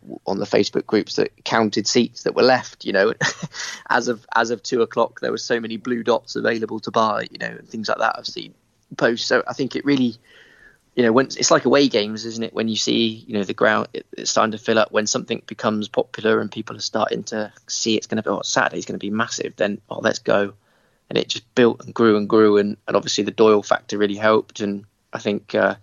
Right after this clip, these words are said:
you know, the, what the manager says in terms of what he says in terms of pushing things, and,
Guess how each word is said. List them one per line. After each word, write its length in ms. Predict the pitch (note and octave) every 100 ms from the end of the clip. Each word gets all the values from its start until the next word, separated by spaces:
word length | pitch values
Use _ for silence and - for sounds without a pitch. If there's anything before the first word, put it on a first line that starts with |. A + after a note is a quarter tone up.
| _ - - - _ _
you 60 | -
know, 60 |
the, 140 | G2+ - _
what 160 | - -
the 60 |
manager 340 | G#2 A2 A2 G#2+
says 420 | - A2 G#2+ G#2
in 80 | G2+
terms 240 | G#2+ G#2+
of 140 | G2+ -
what 120 | A2
he 220 | G#2 A2
says 240 | - G#2
in 60 | G#2
terms 200 | G#2 F#2+
of 60 | -
pushing 320 | A2 - A2
things, 520 | - G#2+ G#2+ G#2+ G2+
and, 260 | G#2 G#2 G#2